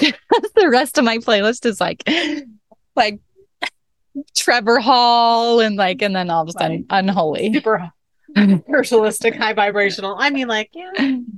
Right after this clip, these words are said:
Speaker 1: I mean, it
Speaker 2: There, I mean, hey, there's something to be learned in the kink.
Speaker 1: But it most definitely got them into the right energy that I wanted them in.
Speaker 2: Yeah,
Speaker 1: That
Speaker 2: I mean,
Speaker 1: feminist,
Speaker 2: I kinda
Speaker 1: like,
Speaker 2: like, I kinda like that song.
Speaker 1: But it was funny 'cause I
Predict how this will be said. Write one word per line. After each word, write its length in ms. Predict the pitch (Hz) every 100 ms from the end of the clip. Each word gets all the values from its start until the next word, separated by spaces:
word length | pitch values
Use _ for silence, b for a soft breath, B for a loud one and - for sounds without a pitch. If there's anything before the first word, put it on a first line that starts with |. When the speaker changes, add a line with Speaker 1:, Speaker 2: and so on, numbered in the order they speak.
| 170 160
Speaker 1:
I 80 | 277
mean, 160 | 247 240
it 180 | 202 _ -
Speaker 2:
There, 200 | 269 311
I 100 | 247
mean, 220 | 247 226
hey, 100 | 277 208
there's 200 | 214 214
something 380 | 240 226 220
to 80 | 226
be 140 | 208 196
learned 180 | 190 185
in 60 |
the 80 | 170
kink. 260 | 160 139 - _ - _ -
Speaker 1:
But 160 | 226 247
it 120 | 226
most 320 | 247 254 190
definitely 480 | 214 220 240 208 208
got 280 | 196 180 -
them 200 | 185 190
into 260 | 175 -
the 140 | 175 175
right 240 | 170 - _ 175
energy 400 | 175 170 165 165
that 180 | 180
I 60 | 175
wanted 360 | 170 180 170 165
them 200 | 165 165
in. 80 |
Speaker 2:
Yeah, 200 | - - -
Speaker 1:
That 120 | 185
Speaker 2:
I 20 |
mean, 80 | 147
Speaker 1:
feminist, 520 | 175 185 175 170 - 180
Speaker 2:
I 80 | 175 170
kinda 160 | 160
Speaker 1:
like, 180 | 156 143
Speaker 2:
like, 180 | 160 - _ -
I 80 | 180
kinda 180 | 180 147
like 160 | 117
that 180 | 104 -
song. 280 | - - 165 _
Speaker 1:
But 220 | 208 190 185
it 140 | -
was 400 | 135 151 - -
funny 440 | - - 220 208 _
'cause 220 | 233 196
I 400 | 208 190 190 180